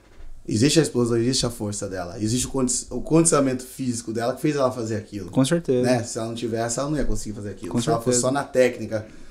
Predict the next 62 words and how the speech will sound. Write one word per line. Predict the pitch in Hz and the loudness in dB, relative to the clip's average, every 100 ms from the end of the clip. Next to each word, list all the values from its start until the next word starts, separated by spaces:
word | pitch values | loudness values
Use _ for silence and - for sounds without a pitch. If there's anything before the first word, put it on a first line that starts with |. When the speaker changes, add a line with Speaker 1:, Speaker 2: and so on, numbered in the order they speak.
| - - 131 | -18 -4 4
Speaker 1:
Né? | 131 | 6
Existe | 117 151 165 | 8 8 10
a | 165 | 8
técnica, | - 151 160 202 214 208 | 8 8 6 4 4 4
mas | 170 170 | 4 2
existe | 175 123 143 - | 0 -2 -2 2
também | - 151 131 151 | 4 4 4 2
a | 175 | 0
parte | 180 131 139 - 175 202 | 2 2 2 0 -2 -2
do | 208 226 254 | -2 -4 -2
Speaker 2:
A | 131 | 2
parte | 165 214 - | 4 4 6
física, | 302 233 180 | 8 8 8
Speaker 1:
da | 151 | 6
Speaker 2:
porque | 160 - | 6 10
Speaker 1:
explosão, | 190 165 180 | 12 12 12
Speaker 2:
a | 139 | 10
gente | 170 | 8
usa | 180 175 | 4 6
Speaker 1:
né? | 139 | 8
Speaker 2:
o | 135 | 8
nosso | - | 6
corpo | - 127 123 | 8 8 8
pra | 120 | 6
fazer | 120 117 | 6 6
a | |
Speaker 1:
É, | |
Speaker 2:
técnica. | - 117 117 113 | 8 8 6 6
Speaker 1:
você | - | 6
tem | 349 | 8
que | 202 | 6
usar, | 160 151 185 220 - - - | 4 6 6 4 -2 -20 -8
você | 139 131 | -4 0
tem | 160 | 2
que | 165 | 4
usar | 156 156 | 4 2
a | |
força | 160 139 147 - - - _ - | 0 -4 -4 -4 -8 -14 _ -6
na | 147 | -2
hora | 165 | -2
certa. | - 123 - - | -2 -4 -2 2
Speaker 2:
Sim, | - 120 113 | 4 4 2
com | 113 | -2
Speaker 1:
É, | 117 | -4
Speaker 2:
certeza. | 123 123 123 | -4 0 2
Speaker 1:
essa | 117 139 | 2 2
é | |
a | |
técnica, | 131 107 - 135 - | 0 -4 -6 -10 -14
entendeu? | 139 104 107 - - - - - - | -14 -12 -14 -16 -20 -16 -14 -14 0
Você | 135 | 6
não | 165 | 10
pode | 170 151 139 | 12 12 8
deixar | 147 147 139 | 6 8 8
de | 131 | 8
ter | 139 | 4
um | 123 135 170 185 | 4 6 4 2
pra | 160 143 | -2 -4
ter | 139 | -4
só | 131 127 | -2 0
o | 120 | 0
outro. | 139 180 170 175 165 156 | 2 2 2 -2 -2 -4